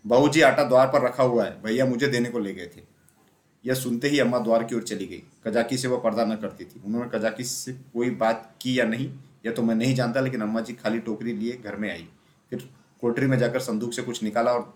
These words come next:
द्वार की ओर ले गई। मैंने देखा कि उनकी मुट्ठी बंद थी। अब मुझसे यहाँ खड़े न रहा गया।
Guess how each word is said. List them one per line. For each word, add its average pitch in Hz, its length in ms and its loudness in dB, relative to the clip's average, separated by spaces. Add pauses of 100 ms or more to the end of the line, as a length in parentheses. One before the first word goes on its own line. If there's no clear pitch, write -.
द्वार 110 240 0
की 110 120 -6
ओर 87 100 -4
ले 87 100 -12
गई। 78 220 -18 (1700)
मैंने 123 180 0
देखा 123 220 2
कि 131 120 -2
उनकी 120 160 -4
मुट्ठी 117 260 -2
बंद 101 380 -4
थी। - 120 -20 (440)
अब 113 80 0
मुझसे 117 320 0
यहाँ 123 220 0
खड़े 117 200 2
न 113 80 2
रहा 95 220 -2
गया। 82 180 -14